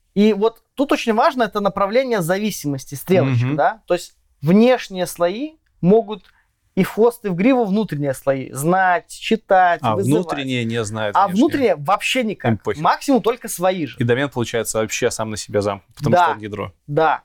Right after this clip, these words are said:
Speaker 1: Домен может быть тоже многоуровневый, там агрегаты
Speaker 2: Мгм,
Speaker 1: какие-то,
Speaker 2: мгм.
Speaker 1: меньше, выше. Но мы не выходим из домена. То есть мы не знаем ни про сервисы, ни про инфраструктуру, ни при-, ни про контроллеры.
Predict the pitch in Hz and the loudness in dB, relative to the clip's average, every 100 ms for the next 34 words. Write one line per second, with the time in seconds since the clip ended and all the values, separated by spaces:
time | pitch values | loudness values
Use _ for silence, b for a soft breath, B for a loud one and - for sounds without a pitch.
0 | - 160 190 254 226 165 175 - 156 160 | -10 -2 0 2 0 -4 -4 -4 -4 -4
1 | 151 156 214 277 226 165 143 127 143 185 | -2 -2 0 0 0 -4 -8 -6 -4 0
2 | 160 180 180 120 120 147 156 135 147 165 | 2 2 0 -4 -2 -2 -2 -2 -2 0
3 | 185 - 143 165 190 - B B B B | 0 -2 -4 -4 -4 -14 B B B B
4 | B - 196 269 247 - 196 294 294 214 | B 4 6 6 4 2 0 2 2 0
5 | 214 - 277 233 208 220 190 175 180 170 | -4 0 0 0 -4 -2 0 2 0 -2
6 | 135 - - 160 214 302 220 185 160 226 | -8 -10 -6 2 4 4 2 -2 -2 -2
7 | 262 269 - 208 170 - 156 214 262 269 | -2 -4 0 2 2 -2 -6 -2 0 -2
8 | - 233 240 - 202 160 214 254 277 247 | -4 -10 -8 0 2 2 0 2 0 0
9 | 214 254 285 269 226 180 135 - | -6 -2 0 0 2 0 0 -8